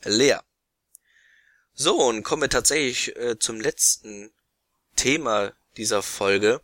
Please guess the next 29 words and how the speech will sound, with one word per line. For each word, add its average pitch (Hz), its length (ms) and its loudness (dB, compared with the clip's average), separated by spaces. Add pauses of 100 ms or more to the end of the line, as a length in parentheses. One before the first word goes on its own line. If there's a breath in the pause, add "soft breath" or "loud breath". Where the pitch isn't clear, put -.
(500 loud breath)
Und 120 80 -4
das 127 100 0
betrifft 185 320 -4
Fortuna 190 380 -4
Düsseldorf. 156 560 -6 (880)
Es - 160 -10
wurde 113 180 -4
ja 110 80 0
schon 113 380 -8
auf 104 180 -12
Blindenfußball 104 800 -10
net, 101 320 -8 (480 loud breath)
äh, 101 200 -4
publiziert. 135 760 -2 (400 loud breath)
Äh, 85 320 -8 (680)
die 113 600 0 (580)
Blindenfußballsparte 120 1500 0 (120)
der 107 280 2
Fortuna 165 800 -2 (380 loud breath)
hat - 440 -4
direkt 110 460 -4
neben 131 340 -10
der 113 260 0
Merkur 113 360 -2
Spielarena, 113 540 0
also 101 200 -2
neben 117 220 -6
dem 107 140 -6
Stadion 107 460 2